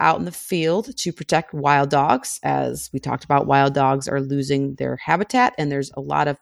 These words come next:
human conflict, um, that's not helping them. And so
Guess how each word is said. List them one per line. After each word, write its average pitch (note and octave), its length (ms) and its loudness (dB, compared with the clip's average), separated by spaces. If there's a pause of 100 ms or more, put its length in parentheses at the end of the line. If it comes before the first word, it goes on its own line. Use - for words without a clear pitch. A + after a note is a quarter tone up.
(120)
human D3 600 -4 (640)
conflict, - 840 -2 (320)
um, G#2+ 520 -10 (340)
that's - 260 -6
not B2+ 200 0
helping B2 360 -6
them. G2+ 240 -12 (160)
And E3 140 -2
so E3 380 4